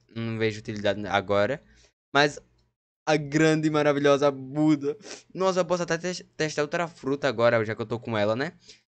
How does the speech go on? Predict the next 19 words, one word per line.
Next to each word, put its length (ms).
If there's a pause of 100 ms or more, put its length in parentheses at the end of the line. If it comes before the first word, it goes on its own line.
Deixa 160
eu 60
ver, 340
ver 280
aqui, 320
dar 80
uma 100
pesquisadinha 480
dessa 400
fruta 380
aqui. 260
Qual 300
é? 280
Sting. 560 (360)
Não 80
sei 160
nem 80
como 160
fala. 360